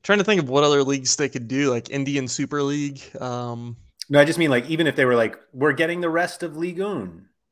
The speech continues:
Speaker 2: and
Speaker 1: Oh,
Speaker 2: everyone's
Speaker 1: yeah.
Speaker 2: like, "Who cares? Get the Premier League." Like, are we now just gonna
Speaker 1: I think
Speaker 2: complain?
Speaker 1: that's, I think we're kinda there. Like, n-, whatever the, I think th-, there'll be disappointment with any other league at this point. Argentinian League,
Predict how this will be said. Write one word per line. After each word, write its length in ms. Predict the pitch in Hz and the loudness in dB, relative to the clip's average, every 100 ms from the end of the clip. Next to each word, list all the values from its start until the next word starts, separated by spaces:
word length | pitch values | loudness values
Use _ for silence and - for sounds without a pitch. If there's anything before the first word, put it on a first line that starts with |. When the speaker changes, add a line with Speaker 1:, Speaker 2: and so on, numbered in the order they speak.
| - | -10
Speaker 2:
and 100 | 131 | -4
Speaker 1:
Oh, 100 | 131 | -2
Speaker 2:
everyone's 280 | 131 127 127 | -2 -2 -2
Speaker 1:
yeah. 60 | |
Speaker 2:
like, 140 | 110 - - - | -4 -6 -12 -2
"Who 120 | 277 | 0
cares? 460 | 277 247 202 120 101 | 2 2 2 0 -2
Get 220 | 247 254 | 0 0
the 80 | 196 | 0
Premier 280 | 226 196 120 | -2 -2 -2
League." 300 | 98 87 - | -4 -8 -10
Like, 220 | 107 - - | -10 -10 -10
are 100 | 117 | -6
we 200 | 113 110 | -4 -4
now 300 | 107 110 107 | -4 -4 -4
just 340 | 98 104 - - _ | -6 -12 -14 -20 _
gonna 160 | - 104 | -18 -6
Speaker 1:
I 100 | 180 | -2
think 40 | |
Speaker 2:
complain? 120 | 185 175 | 0 4
Speaker 1:
that's, 400 | 156 - - - | 2 2 -2 0
I 100 | 170 | 0
think 200 | 185 165 | 0 -4
we're 100 | 143 | -6
kinda 280 | 135 127 | -4 -4
there. 280 | 120 117 117 | -4 -4 -4
Like, 360 | 113 110 117 - - _ _ _ _ 143 | -6 -6 -10 -14 -20 _ _ _ _ -12
n-, 160 | 147 _ _ | -12 _ _
whatever 380 | 139 165 160 165 | -2 2 4 4
the, 240 | 147 - - | 2 0 -2
I 160 | 147 143 | 0 0
think 260 | 180 156 | 0 -4
th-, 120 | - - | -10 -16
there'll 320 | 104 135 160 | -14 -2 -2
be 140 | 151 | -2
disappointment 720 | 135 139 139 120 131 123 123 127 | -2 0 -2 -4 -6 -6 -10 -10
with 160 | 120 | -10
any 240 | 123 120 120 | -8 -8 -6
other 300 | 117 113 110 _ - | -6 -8 -12 _ -12
league 220 | 123 117 | -10 -10
at 60 | 117 | -10
this 140 | 113 | -12
point. 360 | - 123 120 - _ _ _ _ _ _ _ - | -12 -12 -12 -16 _ _ _ _ _ _ _ 0
Argentinian 680 | 143 139 139 170 156 135 127 | 0 0 -4 -2 -2 -4 -6
League, 280 | 123 107 | -8 -10